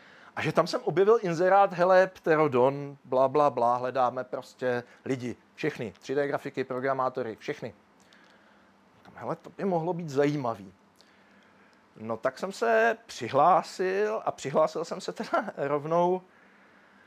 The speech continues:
s jedním z té naší party, což byl Ivo Novák, programátor. No a jednoho krásného dne jsme se zbalili a oba jsme jeli takhle na pohovor do Pterodonu.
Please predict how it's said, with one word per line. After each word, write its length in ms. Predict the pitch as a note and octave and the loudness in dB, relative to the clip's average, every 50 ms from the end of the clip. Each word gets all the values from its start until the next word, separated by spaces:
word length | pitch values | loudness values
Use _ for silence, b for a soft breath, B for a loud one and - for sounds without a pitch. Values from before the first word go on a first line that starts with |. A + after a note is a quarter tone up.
| b b b b b - | b b b b b -18
s 180 | B2+ A#2+ A#2 | -14 -6 -4
jedním 360 | C3 C3 B2+ C3 D3 D3+ D#3 D#3 | -2 -2 -2 -2 -6 -6 -6 -8
z 100 | - - | -6 -2
té 320 | - D#3 D#3 D#3+ D#3 D#3+ | 0 2 2 2 2 0
naší 300 | D#3 D#3 - - - F#3 | -2 -4 -6 -8 -12 -6
party, 720 | F3 - D#3+ D3+ D#3 D3+ - - D3+ D3 C#3 C#3 D3 E3 E3 b b b | 0 2 2 2 2 0 -4 -4 -2 0 0 -2 -2 -6 -12 b b b
což 140 | - - B2 | -20 -20 -12
byl 220 | B2 C#3+ D3+ D#3 - | -6 -4 -4 -4 -4
Ivo 240 | C#3+ C3+ C3+ C#3 | -4 -2 -2 0
Novák, 540 | C#3+ C#3 C#3 C#3 C#3+ C#3+ C#3+ C#3+ C#3+ - - - - - - - _ _ b b b b b b b b b b b b b b b b b b b b _ _ _ | 0 2 2 4 6 6 6 6 4 0 -6 -18 -20 -20 -20 -20 _ _ b b b b b b b b b b b b b b b b b b b b _ _ _
programátor. 1080 | - B2 B2 B2 B2 C3 C3 C3 C3+ C3 C3+ C3 - - C3 B2+ B2+ B2 B2 C3 C#3 C#3+ C#3 b b b b b b b b b b _ _ _ _ _ _ _ _ _ - | -4 -2 0 2 4 4 4 4 4 2 2 0 0 0 0 2 2 2 2 0 -4 -10 -16 b b b b b b b b b b _ _ _ _ _ _ _ _ _ -18
No 300 | G2+ G#2 G#2+ A2 A#2+ A#2+ | -14 -12 -8 -4 -2 0
a 60 | B2 A#2 | 0 2
jednoho 360 | A#2+ B2+ B2+ C#3+ D3 D#3 D#3+ | 2 0 0 -2 -4 -6 -4
krásného 500 | - E3 D3 C#3 C#3 - F3 E3 E3+ E3+ | -2 0 -2 -2 -2 -4 -10 -8 -8 -8
dne 200 | D#3 D#3 D3+ D#3 | -6 -6 -8 -6
jsme 240 | E3 E3+ E3+ E3+ E3+ - _ _ _ | -6 -6 -6 -6 -6 -10 _ _ _
se 240 | - - - - - | -20 -18 -14 -12 -12
zbalili 420 | D#3+ D3+ C#3+ C3 D3 D3 D3+ D#3+ E3+ | -8 -4 0 2 2 4 6 6 6
a 60 | F3+ | 6
oba 260 | E3 D3+ C#3 D3 D3+ | 4 4 2 2 0
jsme 180 | D3 D#3+ D#3 D#3 | 0 0 -2 0
jeli 180 | D#3 D3+ D3+ | 2 0 0
takhle 280 | D3 - C#3+ - D#3 D#3 | 0 0 0 2 2 2
na 100 | D3+ C#3+ | 2 0
pohovor 480 | - - D3 C3+ D3 C#3 C#3+ D3+ D3+ | 0 0 0 2 2 2 2 0 -2
do 100 | C#3 C#3 | -2 -4
Pterodonu. 680 | B2+ - - - D#3 C#3+ D3+ C3+ B2+ B2+ A#2+ A#2 A2 G2 | -6 -6 -2 0 0 2 2 0 -2 -2 -4 -6 -8 -12